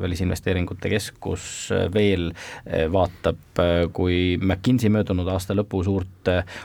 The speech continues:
uuringut Ühendriikide ettevõtete, ähm, pealt tehtud uuringut vaadata, kus, äh, sooviti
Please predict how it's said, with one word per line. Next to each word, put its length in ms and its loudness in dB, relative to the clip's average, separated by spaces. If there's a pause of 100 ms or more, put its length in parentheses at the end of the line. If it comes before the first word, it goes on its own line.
(120)
uuringut 640 2
Ühendriikide 680 2
ettevõtete, 880 -2 (1080)
ähm, 460 0 (560)
pealt 420 2
tehtud 320 2
uuringut 420 2
vaadata, 640 0
kus, 340 -6
äh, 160 2
sooviti 440 0